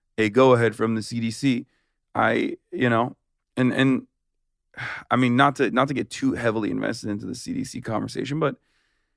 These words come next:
it's just very frustrating that people refuse to recognize that, uh, there are biases in every institution,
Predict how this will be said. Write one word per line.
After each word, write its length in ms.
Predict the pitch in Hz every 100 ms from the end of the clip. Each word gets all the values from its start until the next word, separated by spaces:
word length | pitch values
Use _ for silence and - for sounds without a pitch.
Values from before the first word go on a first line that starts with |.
| _ -
it's 160 | 143
just 200 | 196 165
very 220 | 156 180
frustrating 500 | 147 151 147 143 127
that 120 | 120 107
people 420 | 123 120 120 -
refuse 500 | 120 117 123 120 120
to 100 | 120
recognize 760 | - - - - - - - - -
that, 320 | 110 110 - -
uh, 220 | 107 107
there 240 | 110 101
are 140 | 113 107
biases 540 | 113 110 117 120 120
in 60 | 113
every 240 | 107 117
institution, 760 | 113 113 - 113 107 - 117